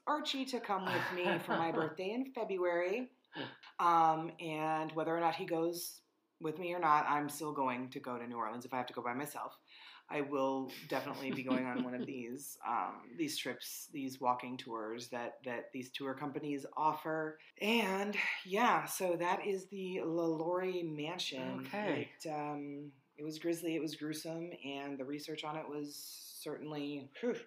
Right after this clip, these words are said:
Speaker 1: went down a lot of rabbit holes to find some of this stuff.
Speaker 2: No doubt.
Speaker 1: Yeah, yeah. So,
Speaker 2: Ugh.
Speaker 1: yeah.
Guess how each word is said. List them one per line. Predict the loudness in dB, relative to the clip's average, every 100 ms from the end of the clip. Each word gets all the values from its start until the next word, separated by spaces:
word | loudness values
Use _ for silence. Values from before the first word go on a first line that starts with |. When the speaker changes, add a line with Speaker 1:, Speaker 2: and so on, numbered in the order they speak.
| _
Speaker 1:
went | 0 0 6
down | 8 8
a |
lot | 8 8 8
of |
rabbit | 8 6 4
holes | -2 -4 -6
to | -12
find | -8 -8 -8
some | -10 -8
of |
this | -8 -8
stuff. | -10 -12 -12 _ -20 -18 -12
Speaker 2:
No | -8 -2 -2 -2 -4
doubt. | -6 -6 -8 -12 -10 -6
Speaker 1:
Yeah, | -4 -4 -4 -6 -8 -16 _
yeah. | -18 -14 -14 -16 -18
So, | -16 -12 -8 -6 -4 -4 -4 -4 -4 -6 -8 -8
Speaker 2:
Ugh. | -10 -14 -20 _ -10
Speaker 1:
yeah. | -4 -2 -2 -2